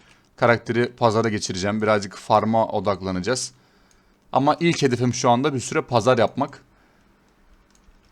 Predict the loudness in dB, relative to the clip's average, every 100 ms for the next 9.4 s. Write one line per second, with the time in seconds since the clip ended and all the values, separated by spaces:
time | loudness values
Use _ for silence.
0 | _ _ -4 2 4 4 0 -2 0 2
1 | 0 -2 -8 -8 -6 -4 -4 -2 -2 -2
2 | -4 -2 -2 -2 -4 -6 -4 -6 -6 -6
3 | -6 -6 -12 _ _ _ _ _ _ _
4 | _ _ _ _ -6 -2 0 0 -4 -6
5 | -8 -2 -2 -2 -2 -2 2 2 2 -2
6 | -12 _ _ _ _ 2 2 0 -10 -10
7 | -8 -4 -4 -4 -2 0 0 0 0 0
8 | -2 -4 -6 -10 _ _ _ -20 _ _
9 | -8 2 2